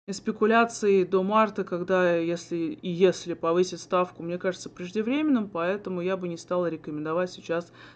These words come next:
спекулировать. Но как бы дело ваше.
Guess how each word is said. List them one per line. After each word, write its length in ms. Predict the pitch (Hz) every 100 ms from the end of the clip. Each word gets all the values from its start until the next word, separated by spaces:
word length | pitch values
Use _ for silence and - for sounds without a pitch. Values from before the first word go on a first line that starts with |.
| _
спекулировать. 640 | _ 202 220 196 160 151 -
Но 120 | 240
как 180 | 220 180
бы 140 | 180
дело 380 | - 156 185 180
ваше. 580 | 165 147 135 - - -